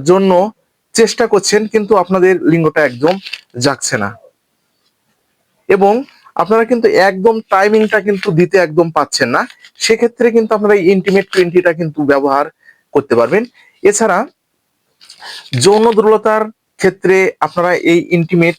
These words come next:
টোয়েন্টি এমজি ট্যাবলেটটা ব্যবহার করতে পারবেন। এবং, আহ, আপনারা যাদের দেখবেন যে ঘন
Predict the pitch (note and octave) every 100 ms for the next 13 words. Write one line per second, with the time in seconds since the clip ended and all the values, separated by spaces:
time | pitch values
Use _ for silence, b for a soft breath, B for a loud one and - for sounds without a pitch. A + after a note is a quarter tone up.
0 | - B E3+ D#3 E3+ D#3+ D#3 D#3 C#3+ D3
1 | D3+ D3 D#3 - B2 C#3 C#3+ B2+ A#2+ A#2
2 | A#2+ E3+ A#2+ b b b G3+ F#3+ G#3+ D4
3 | b b b b D#3+ E3+ - F#3 G3 A3
4 | G#3 G#3 - _ - B2+ F3+ F#3 F3 A3+
5 | B3+ D#3 F#3 F3 G#3 F#3+ G#3 -